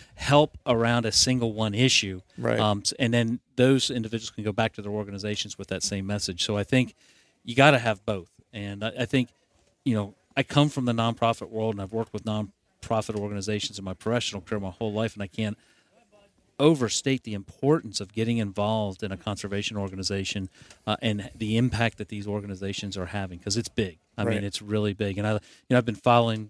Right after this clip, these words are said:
Speaker 1: Backcountry Hunters and Anglers for some time because it's just been mind-blowing at the growth and,
Speaker 2: Yeah.
Speaker 1: and, and what it's really excited many of us about this group is, as I look around this yard, is, and, and at you two specifically, you represent the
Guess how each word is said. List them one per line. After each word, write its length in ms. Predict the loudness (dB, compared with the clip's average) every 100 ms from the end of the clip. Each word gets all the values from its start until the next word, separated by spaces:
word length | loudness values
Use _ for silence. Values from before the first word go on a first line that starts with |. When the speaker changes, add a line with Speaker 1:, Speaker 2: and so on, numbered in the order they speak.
| _ -2
Speaker 1:
Backcountry 400 | 0 -2 -4 -2
Hunters 240 | -2 -4
and 100 | -4
Anglers 320 | -2 -2 -4
for 120 | -4
some 260 | -2 -2 -4
time 240 | -4 -2
because 240 | -2 -4 -6
it's 140 | -8
just 240 | -8 -6 -4
been 160 | -6 -8 -6 2
mind-blowing 560 | 4 4 4 0 -2
at 100 | -6
the 80 | -8
growth 480 | -6 0 0 0 -2
and, 80 | -2
Speaker 2:
Yeah. 180 | -2 -4 -12 _
Speaker 1:
and, 200 | 0 0 -4 -2
and 200 | -2 6
what 180 | 6 6
it's 220 | 4 -6
really 360 | 0 2 4
excited 480 | 2 0 2 2 -2 -8 -18 -20 -20 -20 -20 -12
many 400 | -2 4 4 4
of 100 | 0
us 160 | -4 -6
about 320 | -4 -4 -6 _ _ -4
this 180 | -2 0
group 300 | -2 -4 -4
is, 140 | -4 -6 -8
as 120 | 0
I 60 | 2
look 220 | 2 2
around 240 | 2 2 2
this 160 | -2
yard, 320 | 2 2 2
is, 220 | -2 -4 -8
and, 240 | -6 -4 -2
and 140 | -2 -2
at 120 | -2
you 160 | -4
two 240 | -2 -2 -2
specifically, 600 | 0 2 2 0 -4 -6 -8 -8
you 100 | 0
represent 460 | 2 2 2 2
the 180 | 0 -8